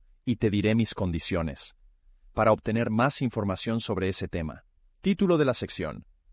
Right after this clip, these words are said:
No se convierta en vendedor. Si decide considerar la venta de la empresa, no se convierta en el vendedor,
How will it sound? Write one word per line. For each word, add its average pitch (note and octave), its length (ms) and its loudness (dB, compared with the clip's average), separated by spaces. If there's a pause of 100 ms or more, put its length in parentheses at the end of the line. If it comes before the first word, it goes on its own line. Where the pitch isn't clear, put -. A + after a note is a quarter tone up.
(260)
No E3 120 2
se G3 120 0
convierta A2+ 440 0
en G2 100 2
vendedor. E2 520 -2 (320)
Si - 180 0
decide F3 320 2
considerar A#2+ 500 2
la G#2+ 120 4
venta A2 280 0
de G2+ 80 2
la F#2 80 0
empresa, F2+ 520 -4 (300)
no A#2+ 180 2
se D3+ 160 -2
convierta A2 440 0
en G#2 100 -2
el F#2+ 120 0
vendedor, F#2 480 -2